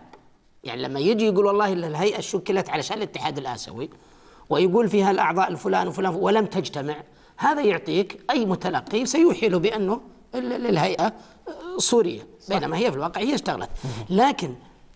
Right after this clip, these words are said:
Speaker 1: أنا أقول إنه عمل الهيئة كان بطيء، يعني، نتيجة لأخطاء كثيرة حصلت وشرحها، سواء كان المتعهد يعني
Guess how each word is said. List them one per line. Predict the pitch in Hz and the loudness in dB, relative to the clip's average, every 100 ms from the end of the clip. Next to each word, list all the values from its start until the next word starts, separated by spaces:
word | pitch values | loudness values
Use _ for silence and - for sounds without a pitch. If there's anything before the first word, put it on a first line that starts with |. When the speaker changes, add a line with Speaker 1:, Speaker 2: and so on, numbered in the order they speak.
| - - 254 | -20 -4 2
Speaker 1:
أنا | 302 | 4
أقول | 285 214 196 | 4 4 2
إنه | 226 175 170 | 0 0 0
عمل | 208 359 349 262 | 0 2 2 2
الهيئة | 170 180 151 | 2 0 -2
كان | - 135 127 | -4 -8 -8
بطيء، | 113 - 107 - - - _ _ _ | -10 -14 -18 -20 -20 -20 _ _ _
يعني، | 160 135 160 | -2 0 2
نتيجة | 196 - 226 165 180 214 - | 2 2 2 2 0 -2 -6
لأخطاء | 208 - - 190 233 | -4 -2 -2 0 0
كثيرة | 262 254 208 | 0 -2 -2
حصلت | - 147 202 220 | -4 -4 -4 -2
وشرحها، | 269 262 214 - 123 | -4 -2 -4 -4 -4
سواء | 165 175 | 0 0
كان | - 170 | 0 -2
المتعهد | 147 139 - 190 196 185 196 190 - - - - - - | -2 -4 -4 -4 -2 -2 -4 -4 -14 -20 -20 -20 -18 -4
يعني | 180 143 139 | 0 0 -4